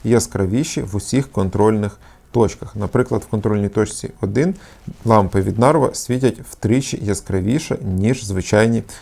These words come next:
галогенки. Те саме можна сказати і про контрольну точку два. В контрольних точках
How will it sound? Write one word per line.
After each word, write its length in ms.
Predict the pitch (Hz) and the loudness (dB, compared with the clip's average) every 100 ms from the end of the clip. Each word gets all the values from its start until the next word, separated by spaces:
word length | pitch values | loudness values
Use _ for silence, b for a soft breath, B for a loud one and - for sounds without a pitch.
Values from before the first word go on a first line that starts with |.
| B | B
галогенки. 640 | 101 107 113 98 92 - - B B B - | -2 2 2 2 -2 -4 -12 B B B 0
Те 180 | 113 | 2
саме 320 | 110 147 147 117 | 2 2 2 4
можна 300 | 117 107 98 | 2 2 -4
сказати 460 | - 107 135 - | -2 2 2 0
і 140 | - 131 | -2 -4
про 220 | - - | -2 -6
контрольну 500 | - 95 110 123 107 | -4 -2 2 2 0
точку 520 | 92 110 107 - 113 - | 0 0 0 -6 -8 -6
два. 300 | 101 98 98 - B B | -4 0 0 -2 B B
В 40 | |
контрольних 600 | 117 113 139 127 113 110 - | -2 0 2 2 0 -2 0
точках 520 | 131 107 - 104 - | 0 0 -2 -6 -6